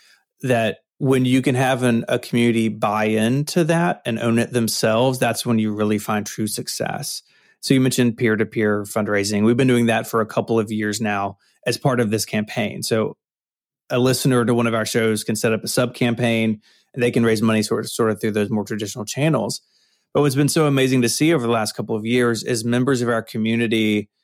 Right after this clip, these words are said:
just doing wild things in their, in their campaigns.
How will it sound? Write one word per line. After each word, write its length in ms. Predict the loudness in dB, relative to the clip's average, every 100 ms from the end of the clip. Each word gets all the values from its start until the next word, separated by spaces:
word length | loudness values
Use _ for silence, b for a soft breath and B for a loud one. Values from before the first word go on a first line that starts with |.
| _ _ _ _ _
just 280 | 0 0 2
doing 340 | 2 4 2
wild 560 | 0 0 2 0 -2 -4
things 500 | -6 -6 -6 -8 -10 _ _
in 180 | 0 2
their, 500 | 2 2 2 0 -2 _
in 140 | -2
their 160 | 0 0
campaigns. 800 | -2 -6 -6 -6 -6 -6 -8 -8